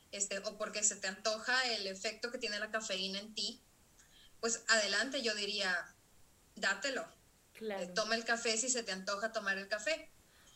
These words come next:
Speaker 1: Siempre y cuando seas consciente. De igual forma, este,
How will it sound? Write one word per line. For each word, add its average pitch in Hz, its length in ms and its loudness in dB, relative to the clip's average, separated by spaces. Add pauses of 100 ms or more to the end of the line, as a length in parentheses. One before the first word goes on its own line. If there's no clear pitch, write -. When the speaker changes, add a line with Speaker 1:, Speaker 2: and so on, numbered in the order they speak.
(380)
Speaker 1:
Siempre 254 380 2
y 269 60 -4
cuando 254 320 2
seas 226 240 2
consciente. 233 760 -2
De 233 100 4
igual 240 280 4
forma, 262 640 2
este, 190 800 0